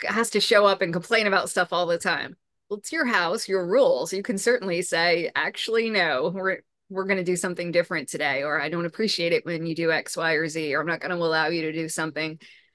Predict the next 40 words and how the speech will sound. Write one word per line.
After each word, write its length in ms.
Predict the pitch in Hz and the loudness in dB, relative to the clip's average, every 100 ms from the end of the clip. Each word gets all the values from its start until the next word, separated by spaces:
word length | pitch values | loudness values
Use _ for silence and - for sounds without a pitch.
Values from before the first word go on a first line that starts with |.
| _ _ | _ _
And 100 | 202 233 | 0 4
so 60 | |
taking 300 | 262 254 240 | 6 6 6
back 220 | 226 196 196 | 6 4 4
our 120 | 185 | 4
power 380 | 196 185 175 170 | 4 4 4 2
sometimes 540 | 240 277 240 185 160 | 0 0 -2 -2 -2
does 220 | 175 196 | 0 0
involve 560 | 190 165 160 156 165 - _ | -2 -4 -4 -4 -6 -8 _
setting 320 | - 185 233 226 | -6 -2 0 2
a 40 | |
boundary 400 | 202 254 - 156 | 4 2 2 0
with 140 | 165 | -2
somebody 340 | 170 156 151 139 | -4 -2 -2 -2
else 260 | 139 143 | -4 -6
and 100 | 170 170 | -4 0
realizing 580 | 226 196 156 151 156 | 2 2 0 -2 -6
it's, 300 | 151 - - - - _ - | -8 -10 -12 -14 -20 _ -4
it's 140 | 175 | 2
up 100 | 240 - | 2 4
to 100 | 262 | 4
me 280 | 311 185 175 | 4 2 -2
to 120 | 190 | -2
make 220 | 190 180 | -2 0
these 180 | 175 165 | -2 -2
decisions 580 | 165 165 156 151 156 165 | -2 0 0 -2 -6 -4
about 400 | 156 151 143 - - | 0 2 0 -4 -6
my 160 | 165 | -2
life. 480 | 208 254 143 135 - - | 2 2 0 -4 -12 -6
And 340 | 160 156 160 156 | -4 -2 -4 -4
if 100 | - | -2
I 100 | 160 | 0
don't 160 | 185 170 | 2 2
like 200 | 185 196 | 2 4
what's 200 | 180 - | 2 4
going 280 | 175 175 170 | 4 4 4
on, 260 | 165 190 | 0 0
I 120 | 180 | -2
can 160 | 165 165 | -4 -6
either 360 | 170 160 156 | -2 0 0